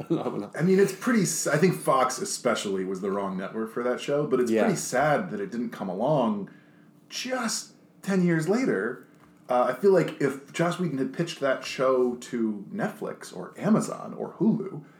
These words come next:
Speaker 2: he could have easily done seven seasons.
Speaker 1: It would still be going right now.
Speaker 2: It would be going now, absolutely. Uh, it, it was so much the kind of thing that people would get into now,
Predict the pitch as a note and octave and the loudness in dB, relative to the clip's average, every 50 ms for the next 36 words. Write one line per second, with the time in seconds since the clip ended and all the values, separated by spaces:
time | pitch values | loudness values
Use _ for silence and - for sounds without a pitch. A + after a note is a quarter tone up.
0 | - - F3+ F#3+ A3+ G3+ B3+ D4 E4+ E4 C4 A3 D#3 A#2+ G#2+ - A#2 G2 F#2 F#2+ | -10 -6 -2 0 0 2 2 2 2 2 4 4 4 2 2 2 2 0 0 -2
1 | - - G#2+ F2 F2 D#2+ - - - - - C#3 C#3 D3+ E3 D#3 D#3+ - E3+ D#3 | -4 -2 -4 -4 -4 -8 -12 -12 -14 -8 -2 2 6 6 6 6 6 4 6 6
2 | D3+ C#3 C#3 C#3+ D3 D3 C#3+ C3+ C#3 C#3 C3+ C3 C3+ D3+ E3 C#3 D3+ E3+ E3+ D#3+ | 6 8 8 6 8 6 6 4 4 4 4 2 2 2 4 4 6 6 6 6
3 | E3+ F3+ G3 G3 F#3+ G#3 A3+ G#3 - - - D#3+ C#3+ - - E3+ G#3 G#3+ - - | 6 6 6 6 6 6 4 4 2 2 0 0 0 0 0 0 0 0 -2 -4
4 | - - - - _ - - - - A#2 B2 A#2 A2+ A2+ - C#3 C3 C3+ - - | -8 -12 -16 -20 _ -20 -16 -6 -2 0 2 2 2 2 2 0 -2 -2 -4 -6
5 | - C3 B2 B2 A#2 - - - - - - - - - - E3 D#3 D#3 D#3 D3+ | -4 -2 0 0 0 0 -2 -6 -8 -8 -6 -6 -4 2 2 4 4 4 2 2
6 | C#3+ C#3+ C#3+ C#3 - - - - - - - - - C#3+ C3+ - - - - D3+ | 2 2 0 0 -2 -4 -8 -12 -14 -14 -12 -6 -4 -2 -2 -2 -4 -2 0 2
7 | D#3+ D3+ C#3 B2+ - - D#3 D3 C#3+ B2+ A#2+ A#2+ - - C#3+ C#3+ - B2+ A#2+ A2+ | 2 2 2 0 -2 -2 -2 0 0 2 0 0 -2 -4 -6 -2 2 2 4 4
8 | G#2+ A2 G2+ G2+ A#2 A2+ A#2 A#2 A2 A2 - A#2+ A2+ G2+ F#2 G#2+ A2+ A2+ - - | 4 0 0 0 0 0 2 0 0 -2 0 -2 -2 0 -2 -2 -4 -4 -4 -6